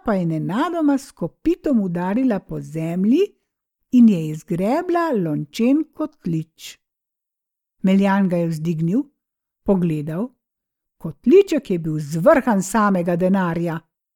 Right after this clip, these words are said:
Meljan je izpregel kobilico, vzel kotliček in odhitel domov. Ves iz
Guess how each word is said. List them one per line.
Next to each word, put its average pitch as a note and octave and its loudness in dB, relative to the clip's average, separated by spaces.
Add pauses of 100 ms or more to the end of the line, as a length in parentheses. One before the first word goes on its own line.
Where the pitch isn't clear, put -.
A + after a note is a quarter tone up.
(880)
Meljan C4 4
je G3+ 4
izpregel F3 -2
kobilico, G#3 -2 (640)
vzel C#4 6
kotliček E4+ 0 (540)
in A#3+ 6
odhitel G3+ -2
domov. A3+ 0 (1200)
Ves F4+ 2
iz A3 0